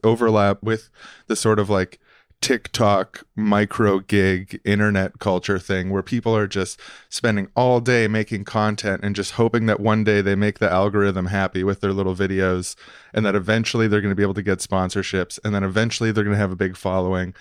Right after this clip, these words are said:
And obviously that does happen for some people, but the vast, vast majority of people who attempt to do this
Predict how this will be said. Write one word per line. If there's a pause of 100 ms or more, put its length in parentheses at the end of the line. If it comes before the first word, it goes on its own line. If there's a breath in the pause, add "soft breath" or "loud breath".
(320 loud breath)
And
obviously
that
does
happen
for
some
people,
but (100)
the
vast,
vast
majority
of
people
who
attempt
to
do
this